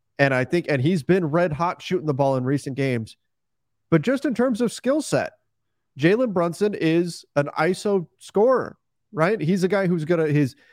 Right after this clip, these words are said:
default setting when push comes to shove, it's gonna be put the ball in the basket. Same thing with Edwards, same thing with Ingram, same thing to a, maybe a lesser degree with Mikal Bridges, who's a little bit more of, like, a perimeter three and D type guy, but, or at least on this team he is.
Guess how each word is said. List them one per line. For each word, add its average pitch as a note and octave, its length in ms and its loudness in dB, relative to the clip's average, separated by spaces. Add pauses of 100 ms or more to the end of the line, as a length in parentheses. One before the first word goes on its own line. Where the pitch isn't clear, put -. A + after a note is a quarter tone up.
(240)
default G#3+ 540 -2
setting D#3 380 0
when C3 160 -2
push F#3+ 240 -2
comes E3 240 -4
to C#3+ 80 -8
shove, E3+ 260 0
it's D#3 160 -2
gonna E3 200 -2
be D3 160 2
put E3+ 200 -2
the D#3 80 -2
ball D3 240 2
in C#3 60 -2
the C3+ 80 -2
basket. C3+ 400 -2 (320)
Same E3+ 340 2
thing G3 160 2
with E3+ 140 0
Edwards, C#3 500 0
same F#3 420 0
thing F#3+ 160 0
with E3+ 160 0
Ingram, C#3+ 440 -2 (240)
same F#3+ 320 0
thing G3 220 0
to F#3 160 2
a, F3 180 -2
maybe G#3+ 200 2
a F#3 60 2
lesser D#3+ 320 -2
degree C3+ 320 0
with B2 180 -4
Mikal C3 320 -2
Bridges, A#2+ 360 -2
who's B2+ 160 -4
a C3 40 -2
little C3+ 160 0
bit C3 120 -2
more B2+ 160 0
of, A#2+ 80 -4
like, B2 160 -4
a - 20 -10
perimeter B2+ 540 -2
three B2+ 160 0
and A2+ 80 -2
D D3+ 100 2
type B2 240 -4
guy, A2+ 160 0 (480)
but, C#3+ 400 0
or D3+ 80 4
at C#3 80 0
least D3 180 0
on B2+ 120 0
this E3 140 -2
team C3 160 -2
he B2 100 0
is. A#2+ 180 -2